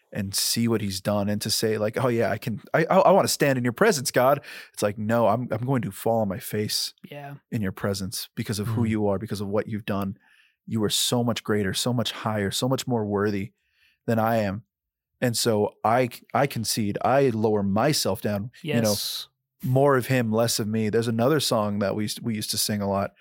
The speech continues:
Speaker 1: and I like that song, and I still do. It's "More of you and less of me, more of you,
Speaker 3: Hmm.
Speaker 1: more of you," you know,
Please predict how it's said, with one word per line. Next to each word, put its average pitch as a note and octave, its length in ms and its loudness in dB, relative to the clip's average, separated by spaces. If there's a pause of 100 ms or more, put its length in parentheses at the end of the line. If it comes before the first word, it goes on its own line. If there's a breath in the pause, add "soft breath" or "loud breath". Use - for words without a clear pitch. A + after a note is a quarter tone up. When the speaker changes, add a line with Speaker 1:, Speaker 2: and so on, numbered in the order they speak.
(240 loud breath)
Speaker 1:
and G2 120 0
I G#2 60 2
like A#2+ 260 2
that A2+ 160 4
song, G#2+ 280 0
and G2 80 -2
I G#2 40 0
still E3 300 2
do. C3+ 280 2
It's A2 260 -4
"More B2 280 2
of A2 80 0
you A#2 180 0
and G#2+ 100 0
less G#2+ 260 -2
of G#2 80 -4
me, G#2 300 -4 (800)
more G#2+ 260 0
of F#2+ 100 -2
you, F#2 180 -4 (420)
Speaker 3:
Hmm. C3 80 0
Speaker 1:
more G#2+ 200 4
of F#2 100 -4
you," G3 160 -4 (600 soft breath)
you A2+ 140 -2
know, G2+ 260 -4